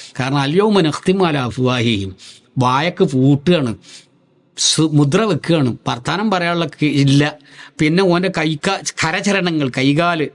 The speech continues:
കൈ സംസാരിക്കും, കാല് സാക്ഷി, സ്വന്തത്തിൽ തന്നെ, വേറെ അന്യരും പുറമക്കാരും അല്ല. അങ്ങനെയും ഒരു സ്ഥലത്ത് മനുഷ്യൻ പറയുന്നുണ്ട്, "പുറത്തുനിന്ന് സാക്ഷിനെ കൊണ്ടുവരരുതെന്ന്."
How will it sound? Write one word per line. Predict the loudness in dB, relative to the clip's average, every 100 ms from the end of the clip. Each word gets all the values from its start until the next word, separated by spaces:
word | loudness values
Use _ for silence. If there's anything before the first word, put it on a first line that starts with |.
| -4
കൈ | 0 2
സംസാരിക്കും, | 2 2 0 0 0 2
കാല് | 2 0
സാക്ഷി, | -2 -4 -4 -4 -6 -16 -12
സ്വന്തത്തിൽ | -4 2 4 4 2 2
തന്നെ, | 2 0 -2 -14 -10 0
വേറെ | 0 2 0 -2 -2 -2
അന്യരും | 2 2 2 0
പുറമക്കാരും | 0 0 0 -2 -2 0
അല്ല. | -2 -4 -8 -20 -14 -6
അങ്ങനെയും | 0 0 2 2 2
ഒരു | 2
സ്ഥലത്ത് | 2 0 2 0 0 -8 0
മനുഷ്യൻ | 0 2 0
പറയുന്നുണ്ട്, | 0 0 0 0
"പുറത്തുനിന്ന് | -2 0 2 4 0 -6 -10
സാക്ഷിനെ | -4 -2 0 2 2
കൊണ്ടുവരരുതെന്ന്." | 4 2 2 0 0 -2